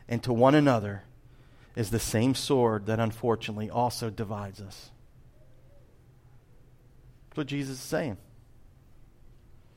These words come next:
He has to come before family. Second thing he says, we must put him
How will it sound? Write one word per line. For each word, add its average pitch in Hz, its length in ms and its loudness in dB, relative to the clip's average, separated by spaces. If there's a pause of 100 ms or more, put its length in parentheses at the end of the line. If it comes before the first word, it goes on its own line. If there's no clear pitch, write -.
(300)
He 151 140 6
has 139 300 4
to - 80 -4
come 131 260 2
before 123 300 0
family. 104 420 -8 (1040)
Second 185 380 8
thing 135 140 4
he 120 80 0
says, 117 500 -4 (540)
we 135 100 4
must 131 240 4
put 156 220 4
him 135 360 2